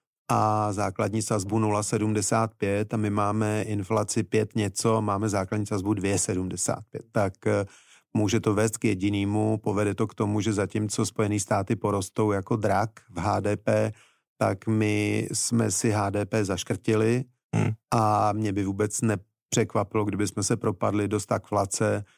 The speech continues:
Speaker 1: což mně připadá, že je jako, jako opravdu už pak rakovina v terminálním stádiu, jo.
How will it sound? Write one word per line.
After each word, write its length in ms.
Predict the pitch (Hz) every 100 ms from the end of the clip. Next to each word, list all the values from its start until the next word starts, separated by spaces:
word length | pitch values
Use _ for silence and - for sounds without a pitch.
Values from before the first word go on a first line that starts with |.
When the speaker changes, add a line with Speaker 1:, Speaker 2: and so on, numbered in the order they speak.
| _ -
Speaker 1:
což 240 | 110 98
mně 180 | - 101
připadá, 580 | 92 110 98 104 98 101
že 160 | 92 110
je 260 | 101 98
jako, 640 | 98 92 _ 101 101 98 98 107 - 117
jako 300 | 98 - 104
opravdu 340 | 98 107 98
už 100 | 98
pak 180 | - 113
rakovina 480 | 98 - 101 101 101
v 60 |
terminálním 600 | - 101 104 98 95 101
stádiu, 480 | 87 95 92 95 90
jo. 280 | 85 -